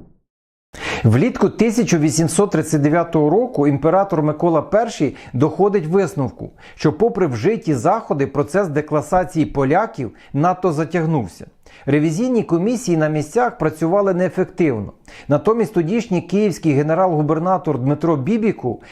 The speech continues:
запропонував об'єднати губернські комісії і створити одну, центральну.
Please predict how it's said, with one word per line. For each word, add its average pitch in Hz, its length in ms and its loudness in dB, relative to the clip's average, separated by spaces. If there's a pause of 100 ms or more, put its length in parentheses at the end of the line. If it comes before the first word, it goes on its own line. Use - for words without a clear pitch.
(120)
запропонував 156 800 0
об'єднати 175 600 0
губернські 143 580 -2
комісії 196 600 0 (140)
і 160 100 2
створити 190 560 0
одну, 180 460 0
центральну. 160 580 -2